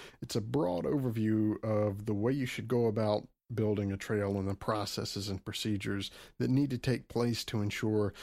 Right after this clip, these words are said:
that the right things are being done to develop long-lasting land manager relationships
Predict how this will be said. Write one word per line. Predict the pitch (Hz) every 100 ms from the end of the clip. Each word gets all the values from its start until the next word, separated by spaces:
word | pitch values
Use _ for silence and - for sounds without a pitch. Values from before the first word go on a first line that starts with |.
| - -
that | 127 123
the | 131
right | 117 127 -
things | 120 113 113
are |
being | 107 107 104
done | 104 95 98
to | -
develop | 104 101 113 - -
long-lasting | 110 110 135 156 127 104 104 104 113 104 104
land | 107 110
manager | 104 104 104 104
relationships | 98 101 98 - 101 107 101 -